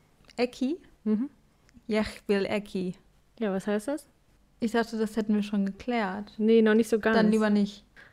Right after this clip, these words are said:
Speaker 2: Ja, also
Speaker 1: Ich
Speaker 2: ähnlich.
Speaker 1: will nicht.
Speaker 2: Ja, das möchte ich nicht.
Speaker 1: Das möchte ich nicht, okay.
Speaker 2: „Ég vil ekki“. „Ég“
Speaker 1: „Ég“ heißt ich.
Speaker 2: „vil“
Speaker 1: Will.
Speaker 2: „ekki“.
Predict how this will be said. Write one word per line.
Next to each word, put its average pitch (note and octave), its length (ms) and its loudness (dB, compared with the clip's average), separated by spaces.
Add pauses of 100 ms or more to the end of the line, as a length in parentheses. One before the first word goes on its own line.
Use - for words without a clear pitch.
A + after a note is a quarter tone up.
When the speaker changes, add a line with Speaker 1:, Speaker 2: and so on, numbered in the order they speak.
(160)
Speaker 2:
Ja, A#3 240 0
also A3 180 0
Speaker 1:
Ich - 100 2
Speaker 2:
ähnlich. A#3 320 10
Speaker 1:
will F#3+ 80 0
nicht. - 260 -6 (300)
Speaker 2:
Ja, C4 260 0
das A3 200 2
möchte G3 260 0
ich - 120 -14
nicht. F3+ 320 -12
Speaker 1:
Das G#3+ 160 -12
möchte A3 260 2
ich - 140 -20
nicht, F#3 220 -6
okay. G3+ 280 2
Speaker 2:
„Ég G3 140 -4
vil G#3 180 4
ekki“. - 380 -10 (260)
„Ég“ B3 220 2 (720)
Speaker 1:
„Ég“ A#3+ 160 6 (400)
heißt G#3+ 260 -2
ich. - 280 -12 (540)
Speaker 2:
„vil“ A#3 360 4 (580)
Speaker 1:
Will. F3+ 300 -6 (500)
Speaker 2:
„ekki“. F#3 380 -6